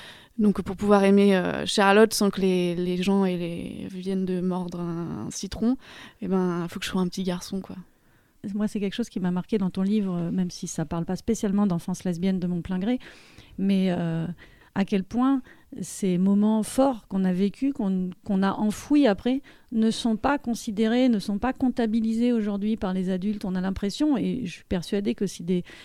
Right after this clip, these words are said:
Speaker 2: personnes qui ne sont pas des lesbiennes écoutent cette émission, ou qui sont pas des petits gays ou des petits trans, écoutent cette émission, vont pas se rendre compte, ou j'espère en tout cas vont se rendre compte en t'écoutant que des choses qui paraissent anodines,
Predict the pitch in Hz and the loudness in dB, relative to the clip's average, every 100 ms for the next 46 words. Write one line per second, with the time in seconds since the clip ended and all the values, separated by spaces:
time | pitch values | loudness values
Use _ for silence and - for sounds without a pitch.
0 | - 208 190 233 226 233 - - 240 233 | -8 -4 0 2 2 2 -2 -4 2 2
1 | 208 208 196 208 196 196 180 220 208 196 | 2 -2 0 0 2 0 2 4 4 0
2 | 294 - 233 196 208 202 196 302 285 - | -2 0 0 0 0 -2 0 2 2 2
3 | - 190 185 175 175 - 170 202 220 185 | -2 -2 0 -2 -2 -6 0 2 2 2
4 | 180 - - 240 262 - - - 208 196 | -2 -4 -4 0 0 -2 -20 -6 -2 0
5 | 262 233 214 214 214 - 302 226 214 262 | 2 2 2 2 2 4 4 4 2 0
6 | - 208 202 196 196 254 294 - 214 185 | 0 0 0 0 0 2 0 0 -2 0
7 | 208 - 311 196 208 214 190 202 - 214 | 0 2 2 2 0 0 0 -2 -2 -2
8 | 196 202 254 202 196 185 214 277 277 214 | 0 0 0 0 0 -2 0 4 4 4
9 | - - - - - _ - 202 202 - | 0 -6 -20 -20 -20 _ -2 2 2 2
10 | 262 - 214 208 208 - 226 240 254 208 | 0 0 -2 0 0 2 4 6 6 6
11 | 269 285 175 | 4 4 0